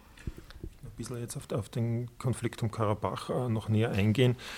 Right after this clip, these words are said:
Ähm, was sind denn die Beweggründe dahinter? Ich gehe mal davon aus, äh, die Armenier in Karabach, äh, die kämpfen quasi ums Überleben, ums dort bleiben können.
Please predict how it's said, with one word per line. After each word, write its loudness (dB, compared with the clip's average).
Ähm, 2
was 0
sind 4
denn 2
die 4
Beweggründe 8
dahinter? 6
Ich 0
gehe 6
mal 8
davon 6
aus, 4
äh, 2
die -2
Armenier 4
in 4
Karabach, 2
äh, 2
die -8
kämpfen -2
quasi 6
ums 6
Überleben, 6
ums 4
dort 0
bleiben 2
können. 6